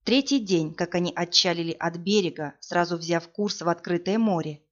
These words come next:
и с тех пор их окружали только волны, да касатки, да косяки рыбы. И плавучие ледяные горы, которым в это время года здесь появляться не положено. Бьярни знал все острова,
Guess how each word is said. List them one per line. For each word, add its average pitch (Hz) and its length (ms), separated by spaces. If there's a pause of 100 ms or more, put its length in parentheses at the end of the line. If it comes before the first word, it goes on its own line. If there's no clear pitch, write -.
(340)
и 190 120
с - 80
тех - 280
пор 208 220
их 165 260
окружали 175 580
только 160 360
волны, 156 560 (220)
да 170 100
касатки, 165 840 (140)
да 180 140
косяки 220 440
рыбы. 151 400 (720)
И 208 120
плавучие 226 680
ледяные 247 480
горы, 170 540
которым 180 460
в 165 100
это 190 240
время 170 280
года 170 380
здесь 156 300
появляться 160 600
не 170 120
положено. 160 720 (1000)
Бьярни 180 640
знал 175 300
все 175 220
острова, 175 760